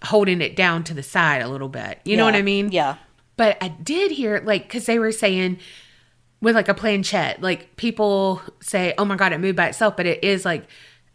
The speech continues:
Speaker 1: involuntary movements, okay?
Speaker 2: Mm-hmm.
Speaker 1: And they said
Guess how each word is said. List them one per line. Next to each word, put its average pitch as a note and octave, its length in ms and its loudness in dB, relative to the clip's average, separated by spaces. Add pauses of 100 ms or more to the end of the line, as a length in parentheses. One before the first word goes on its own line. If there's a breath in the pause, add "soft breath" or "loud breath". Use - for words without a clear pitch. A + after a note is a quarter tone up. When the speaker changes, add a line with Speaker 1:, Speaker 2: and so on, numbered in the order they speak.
Speaker 1:
involuntary F#3 600 2
movements, F#3 800 -2
okay? F#3 320 0
Speaker 2:
Mm-hmm. D#3 80 -4 (760 loud breath)
Speaker 1:
And G3+ 160 2
they G#3+ 140 2
said G3 360 0